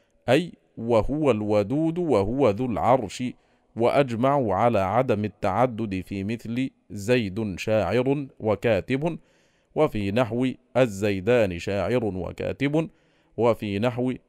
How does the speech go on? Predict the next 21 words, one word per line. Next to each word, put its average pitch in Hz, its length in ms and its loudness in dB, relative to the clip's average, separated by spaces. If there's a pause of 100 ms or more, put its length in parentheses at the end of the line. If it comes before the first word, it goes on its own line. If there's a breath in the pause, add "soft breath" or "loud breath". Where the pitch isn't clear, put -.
(140)
"هذا 104 540 4
حلو 101 540 -2
حامض"، 143 600 -2 (400 soft breath)
لأن 127 380 2
ذلك 104 580 0
كله 135 540 -2
لا 107 200 4
تعدد 107 680 -2
فيه 98 380 -6
في 92 120 -8
الحقيقة. 101 760 -4 (840)
أما 101 260 0
الأول، 160 680 2 (240)
فلأن 123 560 0
الأول 101 680 0
خبر 143 320 2
والثاني 120 840 0
معطوف 92 560 -4
عليه، 143 600 -2 (460)
وأما 101 400 0
الثاني، 120 600 0